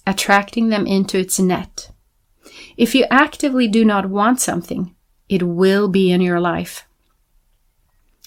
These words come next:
To free yourself from a pendulum means to throw it out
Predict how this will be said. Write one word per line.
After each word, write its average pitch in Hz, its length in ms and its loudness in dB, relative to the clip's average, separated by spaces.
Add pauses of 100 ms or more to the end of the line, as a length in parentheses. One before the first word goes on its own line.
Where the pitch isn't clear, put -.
(140)
To 226 140 4
free 214 280 2
yourself 214 500 4
from 175 180 2
a 175 60 -2
pendulum 180 560 -2
means 202 320 2
to 175 120 -2
throw 220 460 2
it 180 120 2
out 160 340 2